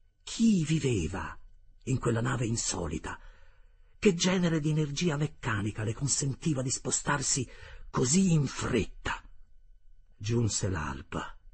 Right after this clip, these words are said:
La foschia mattutina ci avvolse, ma non tardò a dileguare. Stavo esaminando attentamente lo scafo che superiormente aveva una specie di piattaforma orizzontale,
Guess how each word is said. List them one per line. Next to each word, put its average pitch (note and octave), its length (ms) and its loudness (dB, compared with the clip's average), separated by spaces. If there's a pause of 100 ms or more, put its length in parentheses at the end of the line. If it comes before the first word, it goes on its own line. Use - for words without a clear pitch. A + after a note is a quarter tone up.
(560)
La G2 140 -4
foschia A2+ 340 2
mattutina A2 460 0
ci G#2 120 0
avvolse, F#2+ 580 -2 (560)
ma C3 100 0
non G#3 200 8
tardò B2+ 340 2
a F#2+ 40 -2
dileguare. E2+ 680 -4 (520)
Stavo F3 300 4
esaminando C#3+ 460 2
attentamente B2 540 -2
lo A#2 80 0
scafo G2+ 380 -4
che C3 100 -2
superiormente D3 680 0
aveva B2+ 240 0
una A#2+ 160 -2
specie F#3 600 0 (240)
di D3 120 0
piattaforma E3+ 600 6
orizzontale, C#3 840 2